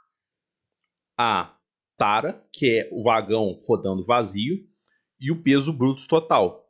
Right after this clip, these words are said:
que é o vagão carregado, tá? Então, são duas forças diferentes que vão ser imprimidas na via permanente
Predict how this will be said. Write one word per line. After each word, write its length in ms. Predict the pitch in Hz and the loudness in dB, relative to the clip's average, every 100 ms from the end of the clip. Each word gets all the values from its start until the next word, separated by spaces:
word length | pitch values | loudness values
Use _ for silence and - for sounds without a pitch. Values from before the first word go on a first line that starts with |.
| - | -4
que 80 | 113 | 2
é 40 | |
o 80 | 98 | 4
vagão 380 | 113 110 95 95 | 2 2 -2 -6
carregado, 580 | 107 120 107 87 82 _ _ _ | -6 -2 0 0 -2 _ _ _
tá? 320 | 87 92 - _ - _ _ | -2 -2 -4 _ -20 _ _
Então, 240 | 104 127 139 | -2 0 0
são 300 | - 156 127 | 0 -2 -2
duas 360 | 156 254 - | -4 -4 -4
forças 520 | - - 185 - 139 | -2 2 2 0 -6
diferentes 760 | 110 - 113 101 113 160 - _ _ _ _ | -8 -4 -2 -2 -4 -6 -10 _ _ _ _
que 100 | - | -6
vão 140 | 131 143 | -4 -2
ser 360 | - 131 - 135 | 0 -2 -2 -6
imprimidas 880 | 160 160 170 143 131 135 151 - - _ - | -6 -2 -2 0 0 0 -2 -2 -14 _ -12
na 260 | 127 131 | -4 -2
via 220 | 120 131 127 | -2 -4 -4
permanente 840 | 123 131 120 117 156 165 - | -4 -2 -2 -4 -4 -10 -16